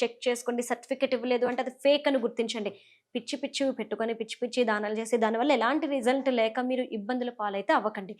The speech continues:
నెక్స్ట్ కెమికల్ ఫార్ములా. ఈ కెమికల్ ఫార్ములా ఎందుకు అంటే, మీకు డౌట్ రావచ్చు, మీరు దానం ఇవ్వమంటున్నారు, బీరువాలో పెట్టమంటున్నారు, ఇటేమో పాజిటివ్ ఎనర్జీ, ఇటేమో నెగెటివ్ ఎనర్జీ వస్తుంది. ఆ, ఎలా అండి? పైగా,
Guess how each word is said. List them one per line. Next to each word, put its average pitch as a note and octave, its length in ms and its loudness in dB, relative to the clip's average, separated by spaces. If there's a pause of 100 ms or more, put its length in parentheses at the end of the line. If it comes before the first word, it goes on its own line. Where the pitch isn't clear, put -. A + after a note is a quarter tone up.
(340)
నెక్స్ట్ - 340 6 (600)
కెమికల్ D#4 480 6 (140)
ఫార్ములా. G#3+ 440 4 (460)
ఈ F4 140 10
కెమికల్ F4 520 4
ఫార్ములా E4 380 6
ఎందుకు B3 480 0
అంటే, B3+ 420 -2 (300)
మీకు D4 200 0
డౌట్ B3+ 360 2
రావచ్చు, D4+ 440 0 (440)
మీరు C4+ 180 4
దానం B3 380 2
ఇవ్వమంటున్నారు, C#4+ 640 2
బీరువాలో C4 480 2
పెట్టమంటున్నారు, C4 640 -2
ఇటేమో C4 320 0 (100)
పాజిటివ్ B3 340 2
ఎనర్జీ, C#4 260 0
ఇటేమో B3 260 -2
నెగెటివ్ A#3+ 360 0
ఎనర్జీ C4+ 340 -2
వస్తుంది. C#4 560 -2 (340)
ఆ, A3 100 4
ఎలా A#3+ 300 4
అండి? D#4 420 2
పైగా, C#4+ 560 2